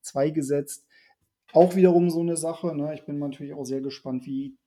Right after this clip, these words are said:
die, äh, wie, wie er dann in so einer Offense dann auch entsprechend, äh, eingesetzt wird, ähm, die dann im Grunde ihm vielleicht auch ein bisschen mehr Raum verschafft. Ähm, aber da gehe ich auf jeden Fall mit.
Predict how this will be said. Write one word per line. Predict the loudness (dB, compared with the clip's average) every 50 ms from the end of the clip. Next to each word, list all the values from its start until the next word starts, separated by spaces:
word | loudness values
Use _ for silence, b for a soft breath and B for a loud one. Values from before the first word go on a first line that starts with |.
| _ -16
die, | -14 -14 -12 -12 -12 -12 -12 -10 -10 -10 -10 -12 -14 -16 -16
äh, | -14 -12 -12 -12 -12
wie, | -12 -12 -12 -12 -12
wie | -14 -12 -8 -4
er | -2 0 0 0 -2
dann | -4 -6 -6
in | -6 -6
so | -6 -6 -6
einer | -8 -8 -10 -10 -10
Offense | -12 -12 -8 -8 -8 -8 -8 -10
dann | -10 -12 -12
auch | -10 -12 -14 -14
entsprechend, | -14 -16 -16 -16 -14 -16 -14 -12 -12 -14 -14 -14
äh, | -16 -16 -16 -14 -10
eingesetzt | -8 -8 -8 -6 -6 -8 -8 -8 -12 -18 _ -10
wird, | -6 -2 -2 -2 -2 -4 b b b b b b b b b _ -20 -18 -14 -10
ähm, | -8 -6 -4 -4 -4 -4
die | -6 -8 -6
dann | -6 -6 -6
im | -6 -6 -8 -6
Grunde | -6 -6 -6 -6 -8
ihm | -8 -10 -12
vielleicht | -10 -10 -10 -8 -10 -10 -12 -14
auch | -12 -10
ein | -8
bisschen | -8 -8 -8 -8 -6 -6
mehr | -4 -4 -6
Raum | -6 -8 -8 -8 -8 -8
verschafft. | -10 -10 -10 -8 -6 -4 -4 -6 -6 -12 -20 b b b b b b b b b b -8
Ähm, | -4 -2 -2 0 0 0 0 0 0 0 0 -2 -4 -8 -12 _ _ _ _ -10
aber | -4 -4 -4
da | -4 -4
gehe | -8 -8
ich | -10 -10 -14
auf | -16 -16
jeden | -16 -16
Fall | -16 -18 -18 -18
mit. | -18 -18 -20 _